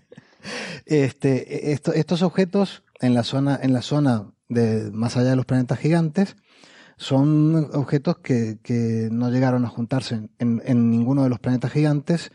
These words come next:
ni en formar un planeta, mm, de, de mayor tamaño, simplemente porque en esa región tanto la acción gravitatoria de los planetas gigantes, y en particular Neptuno, que es el que está más cerca, eh, cuanto porque la densidad de objetos es muy baja,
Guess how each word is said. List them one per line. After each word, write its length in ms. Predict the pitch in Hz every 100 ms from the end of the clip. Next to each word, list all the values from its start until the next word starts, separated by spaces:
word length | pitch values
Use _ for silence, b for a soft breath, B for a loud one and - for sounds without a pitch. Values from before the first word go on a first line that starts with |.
| B B B B
ni 180 | 123 127
en 80 | 117
formar 360 | 120 113 123
un 100 | 131
planeta, 720 | 123 123 123 123 117 113 104 _ -
mm, 320 | 117 110 110 107 _ -
de, 180 | 117 113 110
de 140 | 117
mayor 280 | 117 120 123
tamaño, 600 | 123 156 156 160 202 226 - - -
simplemente 520 | 127 123 139 143 214
porque 440 | 131 113 113 110
en 100 | 123
esa 220 | 131 143 135
región 400 | 120 143 156 - B B B -
tanto 300 | 139 143 147
la 80 | 120
acción 260 | - 127
gravitatoria 680 | 123 120 120 117 131 120 113
de 140 | 110
los 100 | 113
planetas 360 | - 120 123 104
gigantes, 420 | 127 165 156 110
y 20 |
en 60 | 113
particular 520 | 117 - 107 110 113
Neptuno, 500 | 117 110 - 156 107
que 60 | 98
es 100 | -
el 80 | 101
que 100 | 107
está 140 | -
más 180 | 110 104
cerca, 360 | 113 - - _ B B B B B B B
eh, 180 | - 117
cuanto 360 | 104 127 127 135
porque 340 | 131 120 123
la 120 | 120 117
densidad 420 | 117 - 127 143
de 80 | 139
objetos 480 | - 151 120 107
es 60 | 110
muy 180 | 117 139
baja, 380 | 147 143 165